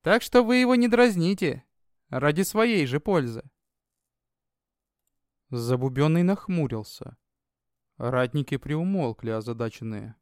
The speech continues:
осторожно поглядывая на пришельца. А Куря продолжил. «А купцов мы с ним в половецких степях изображали, когда в разведку ходили.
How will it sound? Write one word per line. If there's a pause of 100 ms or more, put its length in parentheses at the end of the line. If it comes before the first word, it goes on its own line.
(220)
осторожно
поглядывая
на
пришельца. (840)
А
Куря
продолжил. (1500)
«А
купцов
мы
с
ним
в
половецких
степях
изображали,
когда
в
разведку
ходили.